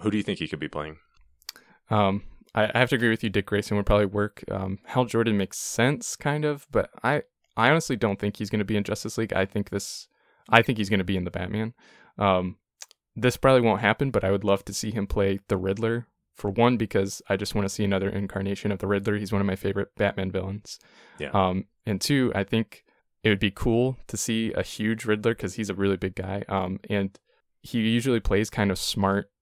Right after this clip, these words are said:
Speaker 2: um, not, I don't wanna say backstabbing, but, like, smart, intriguing characters that could riddle you. I don't know how it's
Speaker 1: Yeah.
Speaker 2: he's, he's a lot of fun in the movie he, he does, and he, um,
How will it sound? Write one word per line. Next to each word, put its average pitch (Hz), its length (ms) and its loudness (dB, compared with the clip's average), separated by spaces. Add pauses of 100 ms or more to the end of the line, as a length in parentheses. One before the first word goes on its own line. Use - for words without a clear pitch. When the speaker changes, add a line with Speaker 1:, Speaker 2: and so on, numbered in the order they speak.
(120)
Speaker 2:
um, - 440 -8 (680)
not, 113 260 2
I 113 60 0
don't 113 60 4
wanna 107 100 2
say 104 140 0
backstabbing, 95 560 -2
but, 104 80 0
like, 113 120 6
smart, 123 500 4 (220)
intriguing 113 460 0
characters 101 560 0
that 98 220 -2 (420)
could 101 320 -4
riddle 101 240 0
you. 110 240 -2
I 101 100 0
don't 98 140 2
know 95 240 0
how 92 200 -6 (120)
it's - 400 0
Speaker 1:
Yeah. 76 280 -2 (360)
Speaker 2:
he's, - 320 0
he's 113 300 -2
a 113 100 0
lot 113 180 8
of 110 60 4
fun 120 320 2
in 107 80 -2
the 113 60 2
movie 113 200 0
he, 110 160 -6 (220)
he - 180 -10
does, 107 460 0
and 95 300 -4
he, - 340 -10
um, - 300 -8